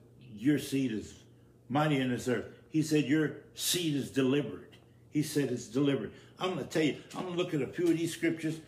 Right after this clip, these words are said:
I wanna look at, um, go to Proverbs, let's see,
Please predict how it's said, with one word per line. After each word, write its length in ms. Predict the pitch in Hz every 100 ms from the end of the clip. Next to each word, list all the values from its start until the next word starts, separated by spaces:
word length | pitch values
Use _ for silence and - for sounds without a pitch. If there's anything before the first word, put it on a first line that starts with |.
| - -
I 80 | -
wanna 260 | 196 170 160
look 220 | 165 -
at, 180 | 135 127 127
um, 300 | 120 107 104 - - - -
go 160 | 180
to 180 | 175 147
Proverbs, 800 | 113 180 180 180 175 160 - - - - - -
let's 200 | 156 -
see, 200 | 98